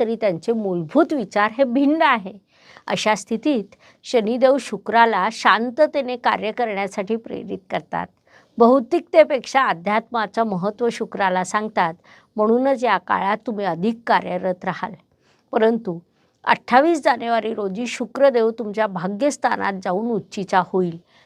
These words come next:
त्यामुळे येथे भाग्य प्रबळ होतं, भौतिकता वाढते, भौतिक सुख प्राप्त होतं. या महिन्यात तसाही आर्थिक लाभ झालेला असेल,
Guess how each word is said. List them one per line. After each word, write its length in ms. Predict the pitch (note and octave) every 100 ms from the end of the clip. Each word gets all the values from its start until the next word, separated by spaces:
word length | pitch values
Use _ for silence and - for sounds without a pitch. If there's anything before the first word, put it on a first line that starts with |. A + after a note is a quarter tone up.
| _ -
त्यामुळे 400 | B3+ A#3 G#3 G#3
येथे 340 | G3 E3 G3
भाग्य 460 | F#3+ E3 G3 F#3+ A3+
प्रबळ 420 | A3+ F3+ F3+ G#3+
होतं, 400 | F#3 F#3+ - E3 - _ _ -
भौतिकता 640 | F#3+ G3+ A#3+ A#3 D#4 - B3+
वाढते, 520 | A3 F#3+ E3+ - G#3
भौतिक 540 | G3 F3 F3+ F#3+ C#4+ -
सुख 280 | - D4 D#4 -
प्राप्त 380 | B3 G3 _
होतं. 420 | G#3 F#3 F#3 E3+ F3+ _ _ _ _ -
या 220 | C4 C4
महिन्यात 420 | B3+ A3 F#3+ G3 G3+ -
तसाही 480 | F3+ G3+ F#3 D3+ C#4+
आर्थिक 520 | G#3 D#3+ - C#4 C#4
लाभ 280 | A3 F#3 F#3
झालेला 460 | F#3+ F3+ G3 G3+
असेल, 340 | G3 - -